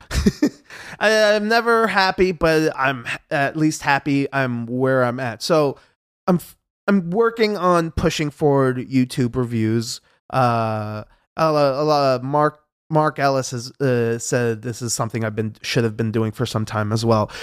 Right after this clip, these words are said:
For instance, Last Jedi, I give it four out of five Autistic Thunderbolts.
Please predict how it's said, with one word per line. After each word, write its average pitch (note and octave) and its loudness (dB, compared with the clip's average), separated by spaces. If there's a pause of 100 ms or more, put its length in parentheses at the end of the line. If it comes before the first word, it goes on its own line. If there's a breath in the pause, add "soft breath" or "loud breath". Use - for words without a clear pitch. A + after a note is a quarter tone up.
(140 loud breath)
For G#3 2
instance, F#3 0 (260 soft breath)
Last D3+ 2
Jedi, F3 2
I E3 0
give D#3+ 2
it E3+ 0
four E3+ 2
out D3+ 2
of D3 -2
five D3 2
Autistic D3 -2
Thunderbolts. A#2+ -6